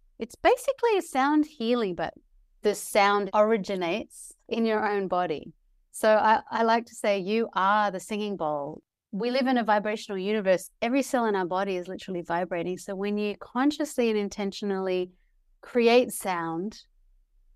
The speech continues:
and send it into your cells, like, there's so many things that go on. So like you mentioned, the regulation of the nervous system.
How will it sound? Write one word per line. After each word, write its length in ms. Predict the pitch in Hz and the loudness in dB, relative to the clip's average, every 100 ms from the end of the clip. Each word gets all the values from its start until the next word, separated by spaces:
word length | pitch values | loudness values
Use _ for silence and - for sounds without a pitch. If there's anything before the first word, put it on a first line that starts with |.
| - | -10
and 180 | 202 185 | -8 -6
send 300 | - 247 247 | 0 4 6
it 100 | 202 | 4
into 240 | 196 202 | 0 -4
your 120 | 185 | -4
cells, 480 | 180 - 180 170 170 | -4 -2 0 0 2
like, 160 | 208 208 | 0 4
there's 180 | 262 | 2
so 300 | 254 - 247 | 2 0 2
many 220 | 269 285 302 | 4 4 4
things 300 | 262 233 220 | 2 -2 -2
that 140 | 190 | -4
go 200 | 185 175 | -2 -2
on. 200 | 165 160 | -2 -6
So 240 | - 196 202 | -6 -4 0
like 300 | 208 226 220 | 0 0 -2
you 140 | 208 | -2
mentioned, 380 | 190 180 190 175 | 0 -4 -4 -6
the 80 | 175 | -4
regulation 1120 | 180 180 185 190 180 170 165 180 - 180 165 | -2 -2 -2 0 0 4 2 2 -2 -2 0
of 240 | 180 170 | -2 -4
the 100 | 180 | -2
nervous 400 | 165 165 160 170 - | 0 0 -2 -6 -10
system. 600 | 165 - 151 147 202 | -10 -8 -8 -6 -6